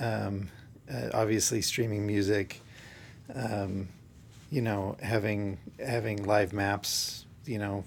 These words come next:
to go with the G P S. Um,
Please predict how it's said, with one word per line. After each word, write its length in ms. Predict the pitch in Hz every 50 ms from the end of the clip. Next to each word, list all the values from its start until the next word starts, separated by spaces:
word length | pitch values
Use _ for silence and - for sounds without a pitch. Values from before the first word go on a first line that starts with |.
| - -
to 160 | - - 104 95
go 200 | 101 101 101 101
with 140 | 101 95
the 80 | - 110
G 180 | 95 107 101 87
P 180 | - - 110
S. 460 | 104 101 98 101 - - - - - - - -
Um, 460 | 127 113 107 98 95 98 98 98 98